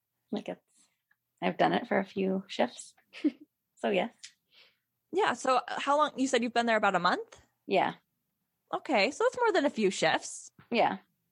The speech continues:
Speaker 2: Right? So you've tried it out. So when your brain is telling you, like,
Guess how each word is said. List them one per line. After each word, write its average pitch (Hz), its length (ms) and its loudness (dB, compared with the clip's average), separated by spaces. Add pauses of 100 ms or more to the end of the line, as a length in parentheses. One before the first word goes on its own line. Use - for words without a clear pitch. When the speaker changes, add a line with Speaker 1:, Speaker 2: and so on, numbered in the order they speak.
(140)
Speaker 2:
Right? 240 380 0 (1040)
So 330 80 0
you've 370 220 2
tried 311 340 -2
it 269 80 0
out. 175 380 0 (1800)
So 311 180 0
when 294 120 2
your 285 120 2
brain 277 340 -2
is 277 100 2
telling 277 320 -2
you, 240 160 2
like, 208 540 0